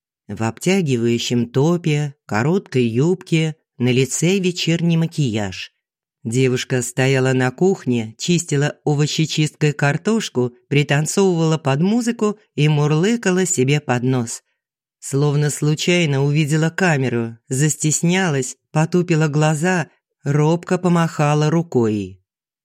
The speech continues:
«Привет всем, я Роза. Я обожаю жарить картошку под руководством Изольды.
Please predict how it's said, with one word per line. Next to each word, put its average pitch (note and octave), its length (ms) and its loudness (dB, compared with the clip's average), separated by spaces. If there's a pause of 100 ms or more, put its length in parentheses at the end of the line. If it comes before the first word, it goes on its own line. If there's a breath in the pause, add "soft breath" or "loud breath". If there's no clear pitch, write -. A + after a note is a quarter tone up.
(340)
«Привет G#3 460 0
всем, F#3 500 -2 (140)
я G#3 260 2
Роза. E3+ 480 -2 (260)
Я F#3 200 2
обожаю F#3+ 420 0
жарить F#3+ 360 0
картошку F3+ 640 -2 (140 loud breath)
под E3+ 160 -2
руководством G3 800 0
Изольды. D#3 520 -2